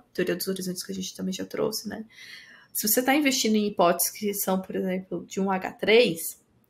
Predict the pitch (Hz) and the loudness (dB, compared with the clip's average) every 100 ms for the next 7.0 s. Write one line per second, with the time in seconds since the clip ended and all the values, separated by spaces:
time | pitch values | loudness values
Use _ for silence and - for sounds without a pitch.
0 | - - 208 208 202 208 214 220 220 190 | -8 0 2 4 0 -2 0 2 4 4
1 | 208 208 262 269 208 190 - - _ _ | 2 -2 0 2 2 0 -8 -16 _ _
2 | _ _ _ _ _ _ _ _ _ _ | _ _ _ _ _ _ _ _ _ _
3 | - 202 - 202 180 185 - - _ - | -2 0 0 0 2 -2 -6 -20 _ 4
4 | 214 233 220 214 208 214 214 - 202 214 | 6 8 8 8 6 4 2 0 0 0
5 | 185 - - - 220 202 202 190 226 311 | -2 0 -4 0 4 6 8 12 12 12
6 | 311 254 247 208 190 175 269 - - - | 12 4 2 2 2 0 -2 -6 -12 -14